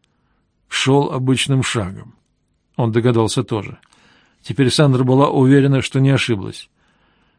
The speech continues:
Возможности две. Или Федерико Нони солгал,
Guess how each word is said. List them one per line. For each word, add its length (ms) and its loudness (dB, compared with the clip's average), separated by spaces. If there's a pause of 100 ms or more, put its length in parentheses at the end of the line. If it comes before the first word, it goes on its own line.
(100)
Возможности 720 0
две. 340 -6 (960)
Или 240 4
Федерико 520 2
Нони 280 0
солгал, 520 0